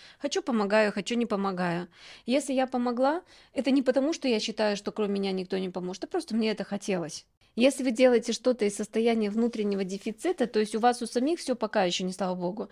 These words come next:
и вы начинаете помогать родственникам, и вы начинаете там в их проблемах разбираться. Обычно я всегда спрашиваю:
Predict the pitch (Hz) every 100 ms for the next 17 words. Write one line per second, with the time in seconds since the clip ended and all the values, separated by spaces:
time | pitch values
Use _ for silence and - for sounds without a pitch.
0 | - - - 254 330 349 - 247 262 254
1 | 226 220 214 220 190 175 175 170 180 170
2 | - _ _ _ _ 226 214 302 269 220
3 | 233 247 240 208 196 208 190 175 170 226
4 | 214 202 185 208 196 190 180 170 180 180
5 | 202 - _ - 208 294 - 233 214 208
6 | 226 220 233 254 214 202